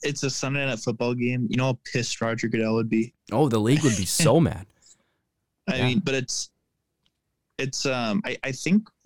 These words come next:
Speaker 1: Goodell, uh, talked about it, um, uh, talked about week eighteen schedule on the Manning cast, um, about how they, you know, they, they schedule the games far, far out in advance, but they try to take, when it comes to who's playing who and when, they take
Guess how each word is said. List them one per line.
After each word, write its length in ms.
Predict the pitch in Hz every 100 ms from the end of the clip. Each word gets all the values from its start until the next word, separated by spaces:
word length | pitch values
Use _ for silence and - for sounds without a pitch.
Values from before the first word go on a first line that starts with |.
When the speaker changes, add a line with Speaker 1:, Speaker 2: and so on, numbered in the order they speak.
| -
Speaker 1:
Goodell, 380 | - 135 131 139 - 123
uh, 140 | 117 110 -
talked 280 | 120 117
about 220 | 127 113 110
it, 140 | 104
um, 420 | 101 101 98 101 - _ - - _ _ _ _ -
uh, 380 | 113 92 - -
talked 240 | - 117 _
about 180 | 113 - -
week 160 | 107 - - -
eighteen 420 | 113 - 113 107
schedule 380 | - 104 110 104
on 60 |
the 40 | 95
Manning 300 | 95 101 101
cast, 580 | 95 - 104 - - -
um, 380 | 117 92 104 - -
about 280 | - 110 98
how 220 | 107 101
they, 340 | 98 98 98 104 _ _ _ _ _ _ _ -
you 100 | 107
know, 100 | 95
they, 160 | 98 -
they 80 | 120
schedule 320 | - 135 123
the 80 | 117
games 300 | 110 107 -
far, 200 | 101 - - -
far 200 | 113 107
out 100 | 101
in 60 | 104
advance, 440 | 95 101 - 110
but 180 | - 95
they 100 | 98
try 240 | - 95
to 100 | 101
take, 280 | 95 101 95 -
when 80 | 98
it 60 | -
comes 280 | 101 92 -
to 100 | 110 -
who's 220 | 101 -
playing 320 | - 101 107
who 160 | 107 98
and 80 | 95
when, 380 | 92 92 113 127 - - - _
they 100 | 110
take 320 | 107 120 104